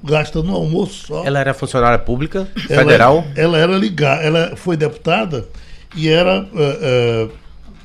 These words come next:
Speaker 1: a peça muito forte. Aí
Speaker 2: Mas
Speaker 1: parece
Speaker 2: pre-, mas precisa demitir? Você faz só, baixa a bola aí, não precisa gastar não, vamos encontrar outra forma. Precisa
Speaker 1: Não, manda
Speaker 2: demitir?
Speaker 1: embora, manda embora, porque
Speaker 2: Peraí.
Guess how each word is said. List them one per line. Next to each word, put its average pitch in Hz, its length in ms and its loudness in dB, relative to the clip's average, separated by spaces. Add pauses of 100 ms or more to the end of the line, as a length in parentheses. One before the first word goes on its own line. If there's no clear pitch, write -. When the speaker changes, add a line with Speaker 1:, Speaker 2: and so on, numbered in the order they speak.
(640)
Speaker 1:
a - 100 -8 (840)
peça 226 320 0
muito 214 280 0
forte. 202 400 0
Aí 147 80 2
Speaker 2:
Mas 190 80 0
Speaker 1:
parece 190 240 0
Speaker 2:
pre-, - 100 -18
mas 196 160 -2
precisa 220 460 -4
demitir? 151 500 0
Você 233 100 -8
faz 220 220 -2
só, 214 400 0
baixa 180 280 -8
a - 20 -4
bola 170 240 -2
aí, 143 200 -4
não 147 140 -6
precisa 160 400 -10
gastar 139 320 -6
não, 123 260 -4
vamos 131 480 -8
encontrar 127 300 -2
outra 117 220 -2
forma. 123 420 -4
Precisa 160 280 2
Speaker 1:
Não, - 100 4
manda 180 100 4
Speaker 2:
demitir? 180 160 2
Speaker 1:
embora, 135 320 2
manda 139 180 0
embora, 143 280 -2
porque 160 340 -6 (140)
Speaker 2:
Peraí. 107 560 -8